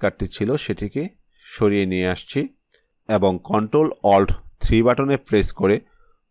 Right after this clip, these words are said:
প্রথম যে শেপটিকে হাইড করেছিলাম সেটিকে আনহাইড করে দিলাম। দেখুন এখানে এই বিজনেস কার্ডটির মতো এই বিজনেস কার্ডটি তৈরি হয়ে গেছে। এইবার এই পাশে লোগো এবং কোম্পানির নামটি সেট করতে হবে।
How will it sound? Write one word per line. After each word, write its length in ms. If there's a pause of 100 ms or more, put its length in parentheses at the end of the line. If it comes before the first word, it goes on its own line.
(140)
প্রথম 340 (100)
যে 80
শেপটিকে 560 (240)
হাইড 280
করেছিলাম 440
সেটিকে 300 (100)
আনহাইড 480
করে 200
দিলাম। 220 (680)
দেখুন 340 (680)
এখানে 340 (680)
এই 140 (100)
বিজনেস 320
কার্ডটির 400
মতো 160 (140)
এই 160
বিজনেস 320
কার্ডটি 220 (100)
তৈরি 240
হয়ে 220
গেছে। 240 (1400)
এইবার 280 (100)
এই 180
পাশে 320 (220)
লোগো 320 (280)
এবং 140 (160)
কোম্পানির 500
নামটি 220 (120)
সেট 160 (100)
করতে 240
হবে। 240